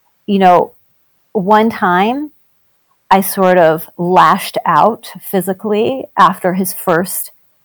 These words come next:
interaction with a woman, and he came home with two women, and he came home at three thirty in the morning. That was really painful for me because I was still in this marriage. That was hard. And, but to, to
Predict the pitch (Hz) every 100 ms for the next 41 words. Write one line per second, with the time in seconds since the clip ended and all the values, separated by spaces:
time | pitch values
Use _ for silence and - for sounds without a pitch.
0 | _ _ - 190 185 175 165 143 - 180
1 | 156 151 170 190 165 151 165 175 180 165
2 | 185 175 196 160 180 - 185 - - 233
3 | 190 156 135 165 165 196 190 190 185 170
4 | 139 - 180 170 160 147 104 - 95 -
5 | 208 _ _ _ - - - 226 233 190
6 | 196 190 190 - 190 185 185 131 127 -
7 | 131 104 - 202 _ _ 202 190 185 185
8 | 185 - 185 147 147 180 170 - - 143
9 | - - - - - _ _ _ _ -
10 | 247 285 - - - 160 185 131 - -
11 | _ _ _ _ _ _ _ _ _ _
12 | _ 208 190 180 185 _ _ _ _ _
13 | 185 220 - 220 - 220 196